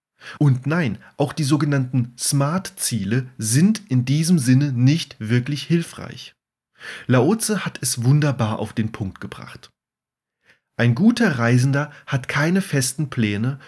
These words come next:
und ist nicht erpicht, darauf anzukommen. Ein guter Künstler lässt sich von seiner Intuition leiten, wo immer sie hin will. Ein guter Wissenschaftler hat sich von Theorien befreit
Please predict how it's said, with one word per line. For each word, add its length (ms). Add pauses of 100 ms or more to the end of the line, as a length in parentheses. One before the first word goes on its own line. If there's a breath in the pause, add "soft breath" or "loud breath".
und 160
ist 160
nicht 220
erpicht, 600
darauf 380
anzukommen. 640 (680 loud breath)
Ein 160
guter 280
Künstler 640 (200 loud breath)
lässt 360
sich 160
von 140
seiner 260
Intuition 580
leiten, 500 (200 loud breath)
wo 100
immer 280
sie 120
hin 300
will. 240 (640 loud breath)
Ein 200
guter 400
Wissenschaftler 840
hat 240
sich 160
von 220
Theorien 640
befreit 520